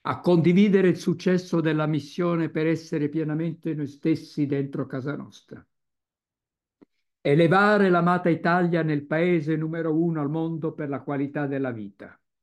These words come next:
può farlo sottoscrivendo la nostra proposta e compilando il modulo di adesione presenti nel nostro sito casadellaciviltà punto com.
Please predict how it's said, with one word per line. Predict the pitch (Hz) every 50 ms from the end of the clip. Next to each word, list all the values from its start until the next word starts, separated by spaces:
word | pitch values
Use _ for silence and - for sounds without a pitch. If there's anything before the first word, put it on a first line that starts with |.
| _ _ _ _ _ _ _ _
può | _ - 175 185
farlo | 175 - 147 123 110 98 - - 104 101 101 101 _ _ _ _ _ _ _
sottoscrivendo | _ - - 160 151 - - 180 - - - - 175 170 185 202 214 214 208 202 202 190 180
la | 165 156
nostra | 151 165 190 196 196 - - 175 160
proposta | 156 - 147 131 - 160 160 175 165 - - _ - 156 147 - - _ _ _ _
e | - 131 123
compilando | - 160 147 139 131 - 165 160 156 156 160 160 151 143
il | 147 135
modulo | 131 139 147 156 147 135 143 131 131 123
di | 120 131
adesione | 123 117 120 120 117 - 190 185 190 196 202 190 196 165 156 - _ _ _ _
presenti | - 135 131 117 156 165 170 170 165 - - 143
nel | 139 131 131
nostro | 139 151 151 151 - 175 165
sito | 147 - - 123 117 - - - 139 139 123 123 - _ _ _ _ _
casadellaciviltà | - 160 165 180 175 135 147 143 131 123 165 170 165 151 131 120 117 120 - - 180 165 156 143 120 - - _ _ _ _ - 113 131 127 123 _ _
punto | - 151 143 131 127 151 131 -
com. | - - 110 92 90 - 104